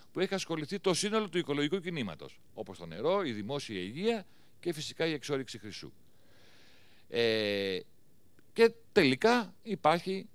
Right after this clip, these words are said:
η προσπάθεια εξυδετέρωσης του κινήματος. Πρώτα απ' όλα με το να αγνοείται παντελώς από τα μουμουέ, να μην αναφέρεται τίποτα γι' αυτό.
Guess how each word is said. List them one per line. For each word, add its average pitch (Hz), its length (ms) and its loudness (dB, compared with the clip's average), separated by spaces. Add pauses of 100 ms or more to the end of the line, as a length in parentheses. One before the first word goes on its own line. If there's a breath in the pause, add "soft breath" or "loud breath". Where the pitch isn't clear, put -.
η 160 100 -12
προσπάθεια 135 440 -2
εξυδετέρωσης 127 640 -6
του 101 120 -18
κινήματος. 82 1040 -12 (220)
Πρώτα 185 200 2
απ' - 120 -2
όλα 107 400 0
με 110 140 -8
το 110 120 -4
να 110 240 -4
αγνοείται 110 560 -2
παντελώς 82 600 -6 (200)
από 92 200 -8
τα 82 120 -10
μουμουέ, 73 460 -6 (500 soft breath)
να 113 140 0
μην 120 120 2
αναφέρεται 101 400 -2
τίποτα 80 280 -4
γι' 73 80 -8
αυτό. 202 400 0